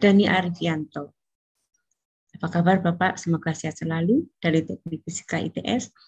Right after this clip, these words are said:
Dan, eh, Bapak Doktor Insinyur Wijo Kongko dari P T I P D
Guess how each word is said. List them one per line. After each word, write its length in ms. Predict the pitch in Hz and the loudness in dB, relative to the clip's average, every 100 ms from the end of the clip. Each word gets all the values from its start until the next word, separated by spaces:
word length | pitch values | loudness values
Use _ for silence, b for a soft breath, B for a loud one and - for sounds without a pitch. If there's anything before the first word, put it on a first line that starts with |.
| b _ _ _ | b _ _ _
Dan, 240 | 175 175 175 | 2 2 4
eh, 320 | 175 175 175 175 _ | 2 2 0 -4 _
Bapak 800 | _ 180 175 - 180 180 175 _ | _ -4 -2 0 2 2 -2 _
Doktor 320 | - 170 202 185 | -6 -2 0 0
Insinyur 320 | 175 190 185 | 0 0 0
Wijo 320 | 175 175 170 | 0 0 -4
Kongko 480 | 170 165 170 202 269 185 | -4 -8 -4 -2 -2 -2
dari 240 | 160 160 | 0 0
P 240 | - 175 | 0 -6
T 160 | 170 156 | -2 -2
I 240 | - 165 | 0 -4
P 160 | - 143 | -2 -6
D 240 | - 151 | -4 -6